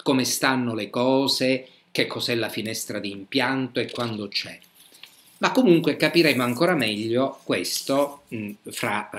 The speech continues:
eh, fra un poco. Eh, Giussi voleva sapere come si risolve in caso di Sacto Salpinge la situazione, ma poi di questo ne parleremo anche dopo. Adesso a me quello che interessa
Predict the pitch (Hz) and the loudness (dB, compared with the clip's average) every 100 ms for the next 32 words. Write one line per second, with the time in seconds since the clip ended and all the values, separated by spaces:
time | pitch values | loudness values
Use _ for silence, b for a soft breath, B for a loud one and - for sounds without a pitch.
0 | 98 82 - 101 95 - 92 - - 143 | -10 -8 -4 -4 -6 -10 -6 -6 -4 -4
1 | 185 202 _ _ _ _ _ _ _ _ | -4 -6 _ _ _ _ _ _ _ _
2 | _ _ _ B B B B B _ _ | _ _ _ B B B B B _ _
3 | 139 113 95 151 151 139 123 127 120 - | -6 -6 -2 2 2 2 2 2 0 -2
4 | 113 135 120 120 117 120 113 - 135 120 | 4 4 4 0 -4 -2 -2 0 0 0
5 | 110 110 107 127 120 - 104 104 127 117 | -2 -6 0 2 2 -2 -4 -4 -4 -4
6 | - 107 - 107 104 - 120 104 98 107 | -8 -8 -6 -6 -4 0 0 -2 -8 -4
7 | 147 156 98 - 117 170 170 139 143 139 | -4 -4 -6 -6 -2 0 0 0 0 2
8 | 147 - 120 147 135 - 110 113 110 104 | 2 0 0 0 0 -2 -4 -4 -6 -6
9 | 110 113 110 101 101 107 104 95 95 87 | -4 -4 -4 -6 -12 -14 -12 -12 -12 -6
10 | - 165 B B B 170 175 - 160 160 | 0 0 B B B 2 4 4 2 4
11 | 139 - - 202 214 143 127 139 127 123 | 2 0 0 4 4 2 2 0 0 -2
12 | 110 - - - - 156 170 | -4 -6 -8 -8 -2 -2 -2